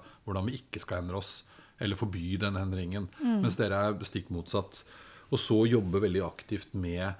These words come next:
Speaker 1: det i hele, liksom, verdikjeden deres,
Speaker 2: Mm.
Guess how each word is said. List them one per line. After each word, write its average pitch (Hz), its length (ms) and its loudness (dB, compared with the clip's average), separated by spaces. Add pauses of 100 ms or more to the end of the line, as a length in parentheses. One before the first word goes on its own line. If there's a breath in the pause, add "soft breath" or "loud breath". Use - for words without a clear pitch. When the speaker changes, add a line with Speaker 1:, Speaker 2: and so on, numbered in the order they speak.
(440 loud breath)
Speaker 1:
det 95 380 0 (320)
i 104 320 0 (200)
hele, 95 600 -2
liksom, 95 320 -2
verdikjeden 90 560 -2
deres, 87 540 -4
Speaker 2:
Mm. 233 100 4